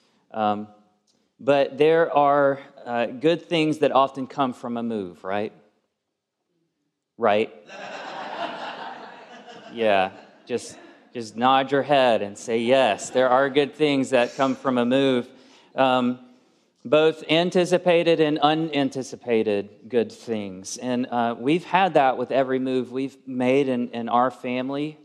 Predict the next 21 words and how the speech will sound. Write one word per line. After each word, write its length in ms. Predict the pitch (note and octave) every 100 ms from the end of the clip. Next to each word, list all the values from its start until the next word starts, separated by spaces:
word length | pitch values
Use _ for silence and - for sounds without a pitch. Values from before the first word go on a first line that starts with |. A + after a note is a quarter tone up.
| A2+
um, 340 | A2 G#2+ A2 A2
even 440 | B2 B2 A#2+ A#2
at 160 | A#2 A#2
times 380 | - B2+ C3 B2
when 140 | A#2
we 120 | A#2
felt 300 | A2+ B2 A#2+
like 200 | A#2+ A2+
there 120 | B2 A#2+
might 280 | B2+ C3
not 240 | C3 C#3+ A#2+
be 140 | D3
a 80 | D#3
lot 220 | C3+ A#2+
of 140 | A2+ -
good 220 | A2 _
things. 320 | G#2 G2+ G2+
There 160 | - G#2+
were 100 | G#2
just 280 | A2 -
really 400 | A2+ A2 A#2 A#2+